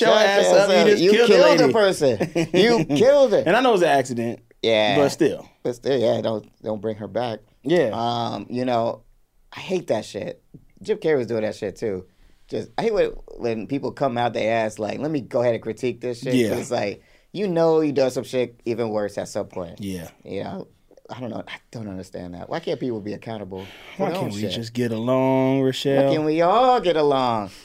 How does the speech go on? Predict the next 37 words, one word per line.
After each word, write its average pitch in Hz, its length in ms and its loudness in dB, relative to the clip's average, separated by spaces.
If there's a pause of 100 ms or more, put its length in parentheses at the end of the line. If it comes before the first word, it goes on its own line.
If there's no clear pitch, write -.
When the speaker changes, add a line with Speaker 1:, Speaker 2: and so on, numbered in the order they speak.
(200)
Speaker 2:
But, 135 200 2
um, 117 640 2 (280)
the 123 180 0
other 196 140 2
thing 170 180 0
I 147 40 2
was 120 100 -2
gonna 120 160 -2
tell 120 260 0
you 113 280 0
is 104 340 -2
that 104 480 -2 (460)
I 101 120 0
wa-, 101 200 -4
uh, 107 120 0
so 120 240 -2
I'm 175 200 -2
thinking, 117 760 -4 (800)
when 117 160 -6
you 131 60 -6
said 120 280 -4
rainy 120 360 -2
climate, 98 800 -6 (1000)
uh, 120 80 -2
what 156 160 0
I, 123 180 0
I 123 40 -2
guess 139 200 -6
the 127 120 -6
question 120 360 -4
I 113 60 -4
wanna 107 200 -6
know, 107 180 -4
like, 110 200 -8
what - 100 -2
about, 131 180 -2
like, 101 160 -6